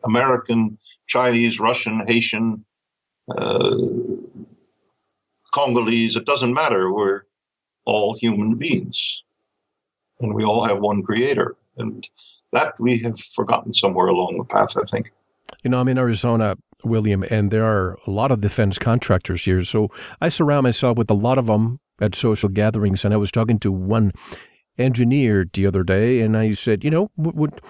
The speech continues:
Speaker 2: tell me about sequestra-, sequestration and, and now that we're really not that much into the same war that we were maybe ten years ago. And he said, "That's okay. We're just doing what we're doing now. It's a lot of exports to other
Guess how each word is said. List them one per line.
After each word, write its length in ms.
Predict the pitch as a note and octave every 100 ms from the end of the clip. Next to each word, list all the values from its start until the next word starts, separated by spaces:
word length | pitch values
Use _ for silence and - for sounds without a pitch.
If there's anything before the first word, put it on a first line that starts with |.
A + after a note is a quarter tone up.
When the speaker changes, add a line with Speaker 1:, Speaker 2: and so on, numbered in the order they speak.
| - -
Speaker 2:
tell 180 | F#3+ F#3
me 80 | F3
about 220 | D#3+ D3+
sequestra-, 520 | - - - E3+ E3
sequestration 760 | - D3 C3+ - D3+ - D3+ C3
and, 140 | A2+ - - _ _ -
and 240 | C3 A#2+
now 300 | C3+ C#3+ D3+
that 160 | C#3 B2+
we're 380 | C3 C3+ C3 B2+ - -
really 560 | B2+ C#3+ F#3 F#3 F3 C3+
not 340 | C3+ C#3 B2 -
that 360 | C3+ A2+ C#3 C#3
much 260 | C3+ -
into 420 | B2 A2+ A2+ G2 - - -
the 300 | - G#2+ A#2
same 340 | G#2 - C#3+ C3
war 320 | C3+ C3 - - - - - -
that 120 | A#2+
we 100 | B2
were 320 | B2 B2 A#2+ - - -
maybe 240 | C3 A#2+
ten 220 | G#2+ A#2+
years 240 | A#2 C3 G#2+
ago. 300 | F#2 F#2 - - - - _
And 120 | -
he 60 | C3+
said, 180 | - C3+
"That's 200 | D#3 -
okay. 440 | C3+ A#2 F2+ G2 - _ _
We're 220 | C3 C3 A#2+
just 260 | B2 -
doing 220 | C3+ A#2+ A2 - -
what 200 | A#2+ B2+
we're 100 | C#3+
doing 280 | B2 D3+ C#3
now. 100 | C3
It's 120 | A#2+ A#2
a 40 |
lot 300 | G#2 B2 B2
of 100 | A2+
exports 560 | B2 - - G#2+ G2+ -
to 180 | G#2+ G#2
other 360 | A#2+ G#2+ F#2+